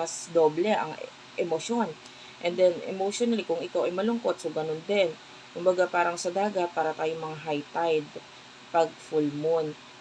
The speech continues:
So, ito, hindi lang, hindi lang ikaw, no? Being, being you are a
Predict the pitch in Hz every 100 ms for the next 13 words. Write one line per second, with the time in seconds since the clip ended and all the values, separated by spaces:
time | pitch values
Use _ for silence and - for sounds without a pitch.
0 | - - 214 262 247 202 214 247 254 254
1 | 247 247 247 - - - - - 226 220
2 | 262 269 233 175 - 220 156 151 - -
3 | - - - - 175 202 - - - 180
4 | 208 220 214 196 208 214 214 196 208 214
5 | 190 - 165 - 170